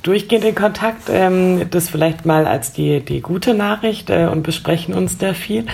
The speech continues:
Ähm, wir, äh, meine Taskforce, ähm, Gruppe eins oder unsere Gruppe eins,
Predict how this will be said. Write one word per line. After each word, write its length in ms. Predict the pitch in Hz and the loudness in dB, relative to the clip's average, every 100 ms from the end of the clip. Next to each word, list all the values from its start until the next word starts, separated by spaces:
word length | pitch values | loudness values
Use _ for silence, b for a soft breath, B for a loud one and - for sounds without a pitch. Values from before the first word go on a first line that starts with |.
| B B B | B B B
Ähm, 480 | - 170 170 175 170 | 2 4 4 4 2
wir, 360 | - 156 190 196 | -2 -2 2 4
äh, 460 | 190 185 175 165 170 | 6 4 4 4 4
meine 560 | 165 165 165 165 160 | 4 4 4 6 4
Taskforce, 720 | 156 175 180 175 - 170 170 - | 2 0 0 -2 0 2 2 0
ähm, 520 | 165 165 160 165 156 | 2 2 2 0 -2
Gruppe 640 | - 175 170 185 175 175 - | -6 -8 0 2 4 2 2
eins 640 | 160 180 202 220 226 - | 2 2 0 -2 -2 -4
oder 340 | - 156 156 | -2 0 2
unsere 460 | - 190 185 190 180 | 0 -2 -2 -2 -2
Gruppe 360 | 180 185 180 170 | -4 -6 -2 0
eins, 440 | 170 175 185 - | 0 0 -2 -6